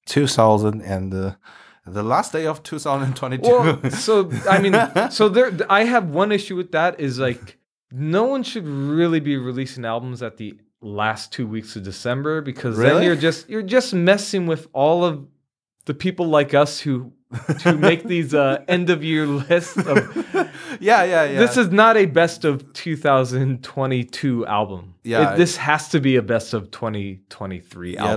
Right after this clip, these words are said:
Speaker 2: album at
Speaker 1: first.
Speaker 2: this rate.
Speaker 1: But, but you do notice their last track is Wuhan. Is, you
Speaker 2: So
Speaker 1: know, yeah, so
Speaker 2: the,
Speaker 1: the
Speaker 2: so the best track is, like, this seven-minute track.
Speaker 1: Yeah.
Speaker 2: You know, a de-, a tribute to the city where they're from, Wuhan, and
Speaker 1: Yeah,
Speaker 2: it,
Speaker 1: the
Speaker 2: it is,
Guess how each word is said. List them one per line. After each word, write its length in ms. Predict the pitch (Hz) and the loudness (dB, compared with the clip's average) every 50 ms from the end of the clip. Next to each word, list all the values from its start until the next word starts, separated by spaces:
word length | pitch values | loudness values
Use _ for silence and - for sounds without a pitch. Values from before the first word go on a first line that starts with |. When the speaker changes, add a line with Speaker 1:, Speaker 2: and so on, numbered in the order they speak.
| 113 | -2
Speaker 2:
album 80 | 95 87 | -4 -4
at 20 | |
Speaker 1:
first. 280 | 90 107 107 101 90 - | -4 -2 -2 -4 -4 -6
Speaker 2:
this 80 | - 110 | -2 -2
rate. 160 | - 147 147 - _ _ | 0 -2 -2 -6 _ _
Speaker 1:
But, 0 | 180 202 196 - | -4 -4 -4 -6
but 20 | - _ | -12 _
you 240 | - 151 160 151 147 - _ _ - | -4 -4 -4 -4 -6 -12 _ _ 0
do 140 | 151 160 190 | 0 2 2
notice 400 | 196 202 214 214 208 208 208 208 | 2 2 4 4 4 2 0 -2
their 420 | - 143 139 135 135 135 131 135 | -4 -2 0 0 0 0 0 0
last 280 | 135 135 139 131 135 - _ _ | 2 2 2 0 -2 -8 _ _
track 500 | - - 127 123 131 143 139 - - _ _ _ _ | -10 -6 -6 -6 -6 -6 -10 -16 -20 _ _ _ _
is 200 | - 87 113 - - | -20 -18 -16 -14 -12
Wuhan. 600 | 117 117 123 117 113 131 120 117 120 127 127 120 | -10 -10 -10 -6 -4 -4 -2 -2 -4 -6 -12 -14
Is, 200 | 110 110 110 120 | -16 -14 -12 -12
you 60 | 113 107 - | -12 -10 -6
Speaker 2:
So 240 | - - 170 170 165 | 2 4 4 4 4
Speaker 1:
know, 60 | 139 | 2
yeah, 320 | 135 151 180 170 139 127 - | 0 0 2 2 2 2 0
so 160 | 135 131 165 | -2 -2 2
Speaker 2:
the, 100 | 165 175 185 | 2 2 2
Speaker 1:
the 60 | 160 | 2
Speaker 2:
so 200 | - - 196 190 | 2 4 4 4
the 100 | 160 160 | 4 4
best 380 | 135 165 175 196 190 - - | 6 6 4 4 2 -2 -8
track 340 | - 123 156 143 139 139 - | 0 2 4 4 4 2 0
is, 240 | 160 139 127 120 131 | -2 -2 -2 -2 -2
like, 200 | 147 131 120 - | 0 -2 0 -2
this 160 | - 120 - | -4 -6 -6
seven-minute 640 | - - - 127 127 131 151 160 147 143 151 170 165 - | -6 -2 0 0 0 0 -2 -4 -6 -6 -8 -8 -10 -8
track. 320 | - 127 107 107 113 107 101 - | -4 -2 -2 -2 -4 -6 -10 -8
Speaker 1:
Yeah. 300 | 135 135 139 135 117 98 101 - - - - | -4 -4 -2 -2 -4 -6 -12 -18 -12 -12 -8
Speaker 2:
You 120 | 131 143 139 | -4 -2 0
know, 160 | 131 123 120 | 2 2 2
a 80 | 123 123 | 2 2
de-, 460 | 127 123 143 143 139 139 135 135 - | 2 4 4 6 6 6 4 2 0
a 40 | 143 | -4
tribute 580 | 139 - - 175 165 147 147 147 139 147 143 143 | -6 0 0 2 2 4 2 2 2 2 0 -6
to 360 | - - 147 135 135 135 131 131 | -6 0 2 4 4 4 2 2
the 160 | 123 123 123 | 2 0 -2
city 380 | 120 - - 135 127 131 131 131 | -2 0 0 0 2 2 0 0
where 180 | 127 117 117 113 | 0 0 -2 0
they're 180 | 107 113 113 120 | 0 0 -2 -2
from, 480 | 117 - - 104 101 101 107 107 107 101 | -2 -4 -6 -6 -6 -6 -8 -10 -10 -8
Wuhan, 380 | 104 110 104 95 98 95 95 | -6 -6 -4 -4 -4 -4 -4
and 80 | 104 117 | -4 -4
Speaker 1:
Yeah, 240 | 110 110 110 113 113 | -4 -2 -2 0 0
Speaker 2:
it, 280 | 110 113 139 143 - 143 | -2 -2 -4 -8 -8 -8
Speaker 1:
the 180 | 147 156 151 151 | -8 -8 -6 -2
Speaker 2:
it 120 | - 135 139 | 2 4 4
is, 280 | 156 147 135 143 - | 4 4 2 -2 -6